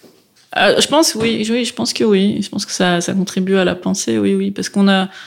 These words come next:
l'habitude de voir des structures, euh, assez complexes, euh, et, et ensuite on les, oui, on peut les voir, euh,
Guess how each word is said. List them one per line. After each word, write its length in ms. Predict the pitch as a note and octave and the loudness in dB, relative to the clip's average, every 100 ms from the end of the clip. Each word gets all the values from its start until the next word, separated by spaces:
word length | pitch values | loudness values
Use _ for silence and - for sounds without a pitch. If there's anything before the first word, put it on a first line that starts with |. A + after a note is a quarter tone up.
| - - _ | -20 -20 _
l'habitude 540 | F#3+ G3+ G#3+ G#3+ B3+ A3 | 0 0 0 -2 -2 2
de 260 | G3+ G3 F#3+ | 4 4 4
voir 200 | G3 G3 | 2 2
des 80 | G3 | 0
structures, 640 | - G3 - - A3 G#3 F#3+ | -4 -8 -8 -2 0 2 0
euh, 300 | F3 E3+ F3 | 0 0 0
assez 220 | F3 - | 0 -2
complexes, 680 | G3 G3+ G3 G#3 G#3+ - - | -2 -2 2 2 0 -2 -2
euh, 60 | F3+ F3+ F3+ F#3+ _ - - _ - | -2 -2 -4 -8 _ -20 -20 _ -10
et, 760 | - F3 F3 E3+ E3 E3 - E3+ | -2 2 4 4 4 2 0 0
et 80 | E3 | 2
ensuite 540 | E3 E3+ - G#3 G3+ | 2 0 -2 -4 0
on 80 | F#3 | 2
les, 400 | E3+ D#3+ D#3+ D#3+ D#3+ D#3+ D#3+ - _ _ _ - _ _ _ _ _ _ | 2 2 2 2 2 0 -2 -8 _ _ _ -20 _ _ _ _ _ _
oui, 200 | G3 A3 | 2 4
on 120 | G3 | 4
peut 140 | F3 F3+ | 2 2
les 240 | E3 D#3+ | 2 2
voir, 640 | D#3+ D#3+ E3+ F3+ F#3+ F#3 F3 | -2 -4 -2 0 2 2 0
euh, 260 | E3+ E3+ | -2 -4